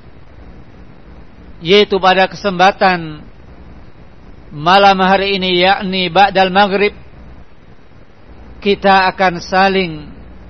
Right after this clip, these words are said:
memberikan dan saling mengingatkan dan bahkan saling merealisasikan, yaitu firman Allah Subhanahu wa taala, "Wa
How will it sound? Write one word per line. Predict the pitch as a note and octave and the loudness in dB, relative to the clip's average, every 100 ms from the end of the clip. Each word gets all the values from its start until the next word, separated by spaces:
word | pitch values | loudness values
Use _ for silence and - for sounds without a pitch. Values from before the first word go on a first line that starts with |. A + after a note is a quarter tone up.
| - - - - - - - - - - | -20 -20 -20 -20 -20 -20 -20 -20 -20 -18
memberikan | D3 F#3+ F3 F3+ A#3 A3+ G#3+ G3 D#3+ C#3+ - - - - - - - - - - - - - | -6 -4 0 2 2 2 0 0 -6 -16 -20 -20 -20 -20 -20 -20 -20 -20 -20 -20 -20 -20 0
dan | G#3 F#3 F3 | 0 0 -2
saling | G3+ G#3+ A3 G#3+ | 2 2 2 0
mengingatkan | G3+ A3 A3+ G#3 A#3+ - A3+ F#3+ D#3+ C3 - - - - - - - - - - - - C3+ | 0 0 0 0 -2 0 0 0 -4 -14 -18 -20 -20 -20 -20 -20 -20 -20 -20 -20 -20 -20 0
dan | G3+ F3+ | 0 2
bahkan | E3+ G3+ G3+ G3 F3+ E3 D#3 | 2 2 2 0 0 -4 -14
saling | - G3+ G#3 G3+ F#3+ | -6 0 2 2 -2
merealisasikan, | F3 F3+ G#3 G#3+ A3 A3 A#3+ C4 A3 F3+ C#3+ B2 A#2+ - - - - - - - - - - - | -4 0 2 0 -2 -2 -4 -4 0 0 -2 -12 -20 -20 -20 -20 -20 -20 -20 -20 -20 -20 -20 -18
yaitu | D3 F#3 G#3+ G#3 F#3+ | -2 2 2 0 -2
firman | G3 A3+ A3+ G3+ | -2 -2 0 0
Allah | G3+ F#3+ F#3 G3 | -2 0 2 0
Subhanahu | - G3+ F#3 F3 - G#3 G3+ F#3 F3 F#3 F3+ | -2 -2 0 0 2 0 0 -2 -4 -2 -2
wa | |
taala, | F3+ F#3+ G3 F#3+ F#3 G3 - - - - - - - - | -2 -2 -2 -2 -2 -4 -8 -20 -20 -20 -20 -20 -20 -8
"Wa | D3+ | 0